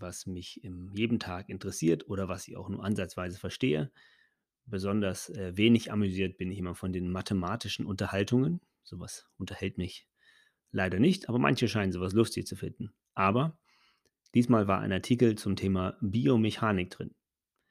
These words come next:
Und zwar Biomechanik auf feinstem, kleinstem Niveau. Denn es gibt immer noch diverse ungelöste Fragen. Und die betreffen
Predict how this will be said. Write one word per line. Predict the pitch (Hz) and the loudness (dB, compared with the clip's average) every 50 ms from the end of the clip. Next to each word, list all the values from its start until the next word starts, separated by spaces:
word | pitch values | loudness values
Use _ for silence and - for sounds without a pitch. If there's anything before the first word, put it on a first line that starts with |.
| _ _ _ _ _ _ _ | _ _ _ _ _ _ _
Und | - - | -10 -4
zwar | - 92 95 - - _ - | 0 0 0 0 -2 _ 2
Biomechanik | 104 113 135 143 123 113 104 - 107 98 98 101 107 107 - _ _ _ _ _ _ _ _ | 4 6 6 6 6 4 2 2 0 0 2 0 0 -2 -6 _ _ _ _ _ _ _ _
auf | - 92 - | -8 -8 -8
feinstem, | - - 101 110 117 117 - - 113 104 101 95 | -2 0 2 2 4 2 2 2 2 4 4 2
kleinstem | - - 101 92 98 98 - - - 95 | 0 0 2 2 2 2 0 0 0 0
Niveau. | 92 92 90 95 - 120 - _ _ _ _ _ _ _ _ _ _ _ _ _ _ _ _ _ _ _ _ _ _ | 0 2 0 0 -2 -2 -8 _ _ _ _ _ _ _ _ _ _ _ _ _ _ _ _ _ _ _ _ _ _
Denn | - 123 147 | 0 0 0
es | 147 - | 2 2
gibt | - 120 - - _ _ | 0 -2 -2 -8 _ _
immer | - 151 165 123 | 2 4 4 4
noch | 98 90 90 98 - | 4 2 0 -2 -4
diverse | - - 104 90 92 98 95 113 120 117 123 120 120 - - _ | -4 -6 -4 2 4 4 4 4 4 4 4 4 4 2 -4 _
ungelöste | _ 127 143 143 120 110 101 101 107 101 - - 95 | _ 6 6 8 8 6 6 6 2 0 -2 -6 -6
Fragen. | - - - 87 90 95 - - _ _ _ _ _ _ _ _ _ _ _ _ _ _ _ _ _ | -6 -4 -4 -4 -4 -4 -8 -12 _ _ _ _ _ _ _ _ _ _ _ _ _ _ _ _ _
Und | - 92 | -6 0
die | 95 117 131 | 2 0 2
betreffen | 135 117 - - 104 101 - - 107 104 107 - | 2 -2 -2 -2 -2 -2 2 2 2 2 0 -2